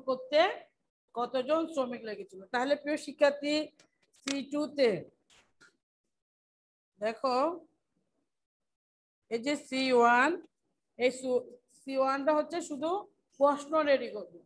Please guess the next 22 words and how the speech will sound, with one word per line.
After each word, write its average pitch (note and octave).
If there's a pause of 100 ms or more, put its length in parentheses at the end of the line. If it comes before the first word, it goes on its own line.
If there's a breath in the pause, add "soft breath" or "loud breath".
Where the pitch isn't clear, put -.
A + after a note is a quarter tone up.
(180)
আর B3 (100)
উত্তরগুলো C4+
আমরা C#4
এখানে C#4+ (100)
বই B3+
থেকে C4+ (580)
পেয়ে A#3+
যাবো। E3+ (240)
আমরা, A3+ (180)
আমাদের B3
যে C#4 (100)
কন্টেন্টটা B3+
আছে, D4+ (600)
কন্টেন্টের C#4+
আলোকে B3
আমরা A3 (500)
উত্তরগুলো B3
পেয়ে A3
যাবো। G3+
তাহলে C4+
আমরা C#4
আমাদের C4